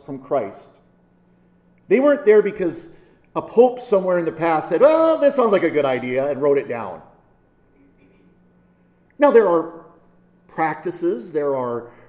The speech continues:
procedures and things like that, just like any corporate organization that may be more arbitrary. But when we're talking about church teaching, we're talking about those teachings that came from Christ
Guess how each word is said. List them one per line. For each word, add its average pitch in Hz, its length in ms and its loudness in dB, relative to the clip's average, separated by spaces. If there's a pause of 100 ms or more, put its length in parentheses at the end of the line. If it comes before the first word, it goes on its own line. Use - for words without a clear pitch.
procedures 190 800 -6
and 190 100 -12
things 202 240 -6
like 196 200 -6
that, 208 200 -8
just 269 140 -14
like 262 200 -8
any 208 320 -4 (680)
corporate 175 560 -2 (440)
organization 139 1000 -8 (1000)
that 160 140 -6
may 147 80 -8
be 139 100 -6
more 131 160 -4
arbitrary. 120 340 -6
But 135 120 -2
when 151 120 -6
we're 240 120 2
talking 269 300 -2
about 196 140 -6
church - 300 -8
teaching, 131 300 -14
we're 214 140 0
talking 220 220 -8
about 165 220 -8 (200)
those 170 460 -6 (460)
teachings 226 500 -10
that 127 200 -10
came 190 440 -10 (160)
from 160 320 -8 (180)
Christ - 420 -18